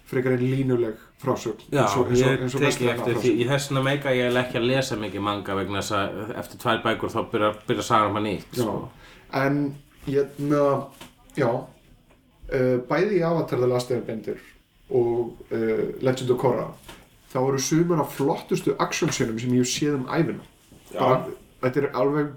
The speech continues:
Speaker 1: gloriously skemmtilegt og síðan er þetta líka spiritual,
Speaker 2: Mhm.
Speaker 1: flottir karakterar, eh, Legend of Korra, það er allt morandi í virkilega flottum, sterkum kvenkarakterum.
Speaker 2: Mhm.
Speaker 1: Þetta er bara snilld, ég mæli með þessu.
Speaker 2: Ég var alltaf, ég var ekki að kíkja á þetta einhvern tímann. Get ekki lofað því, en ég skal reyna.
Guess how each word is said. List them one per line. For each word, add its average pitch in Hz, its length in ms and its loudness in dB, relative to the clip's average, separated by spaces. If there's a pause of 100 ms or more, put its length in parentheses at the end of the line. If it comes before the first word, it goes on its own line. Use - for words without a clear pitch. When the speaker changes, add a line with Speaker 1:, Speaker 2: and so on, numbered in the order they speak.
Speaker 1:
gloriously 147 680 0
skemmtilegt 127 320 -4
og - 80 -6
síðan 143 160 2
er 131 80 -2
þetta 139 100 2
líka 170 160 0
spiritual, 190 540 0 (400)
Speaker 2:
Mhm. 127 280 -2 (220)
Speaker 1:
flottir 165 380 0
karakterar, 165 500 0 (560)
eh, 127 420 2
Legend 156 340 0
of 127 100 0
Korra, 165 260 0
það 160 80 -4
er 139 60 0
allt 131 160 -6
morandi 147 580 2
í 117 140 -6
virkilega 165 460 -2
flottum, 160 340 -2
sterkum 156 400 -2
kvenkarakterum. 175 540 0 (280)
Speaker 2:
Mhm. 107 300 -6 (260)
Speaker 1:
Þetta 123 100 4
er 160 40 -6
bara 131 120 0
snilld, - 640 -2
ég 113 120 -2
mæli 165 200 2
með 202 140 0
þessu. - 180 -6 (300)
Speaker 2:
Ég 127 80 4
var 135 80 6
alltaf, 131 160 2
ég 131 100 6
var 113 100 2
ekki 101 180 -2
að - 80 -6
kíkja 92 260 0
á - 60 -2
þetta 95 120 -6
einhvern - 180 -10
tímann. 85 220 -8 (1200)
Get 123 160 8
ekki 113 160 8
lofað 92 300 4
því, 90 100 4
en 95 80 2
ég 95 60 -4
skal 92 180 -4
reyna. 78 280 -2